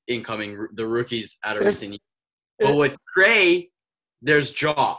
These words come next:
Speaker 1: and there's this whole thing that people say Ja is better than Trae and this and that. Yeah, no, Trae is better than Ja.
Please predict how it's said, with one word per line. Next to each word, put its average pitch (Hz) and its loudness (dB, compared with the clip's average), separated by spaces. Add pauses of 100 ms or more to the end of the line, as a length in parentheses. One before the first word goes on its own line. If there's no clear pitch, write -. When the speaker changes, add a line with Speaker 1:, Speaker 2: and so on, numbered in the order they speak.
(400)
Speaker 1:
and 147 -4
there's 143 -2
this 135 -4
whole 202 -2
thing 156 0 (220)
that 127 -8
people 160 -4
say 139 0
Ja 139 4
is 127 0
better 139 2
than 123 -4
Trae 131 0
and 113 -6
this 135 -2
and 117 -8
that. 120 -4 (420)
Yeah, 123 2 (460)
no, 113 -10 (220)
Trae 170 6
is 151 2
better 147 2
than 131 -2
Ja. 123 -4